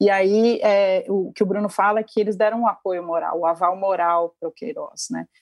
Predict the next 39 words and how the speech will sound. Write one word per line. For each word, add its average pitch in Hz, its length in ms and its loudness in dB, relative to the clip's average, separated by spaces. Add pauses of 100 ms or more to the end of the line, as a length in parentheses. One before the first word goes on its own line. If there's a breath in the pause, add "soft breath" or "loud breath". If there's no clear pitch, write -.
Isso - 180 -4
também 359 420 0 (300)
precisa 180 320 -2
ser 180 160 -2
investigado, 220 640 2
não 175 100 -4
é 175 40 -8
possível, 202 600 0
né? 175 160 -2 (380 loud breath)
O 220 120 4
Queiroz, 214 720 2
o, 190 100 -4
o, 175 480 -6
o 170 120 -4
envolvimento 175 520 -2
do 170 280 4 (260 loud breath)
Adriano 202 320 2
da 208 140 4
Nóbrega 208 580 0
também 180 240 -8
é 180 60 -8
muito 175 200 -10
próximo 180 320 -2
da 170 120 -4
família 175 260 -2
Bolsonaro, 208 880 0
era, 190 340 0
né, 196 280 -6
porque 175 260 -8 (220)
foi 175 100 -4
morto. 214 680 0 (380 soft breath)
O 202 80 0
Rony 214 260 0
Lessa, 196 480 2
que 180 120 -12
tá 175 100 -10
preso, 196 540 -6
que 185 160 -6
foi 175 360 0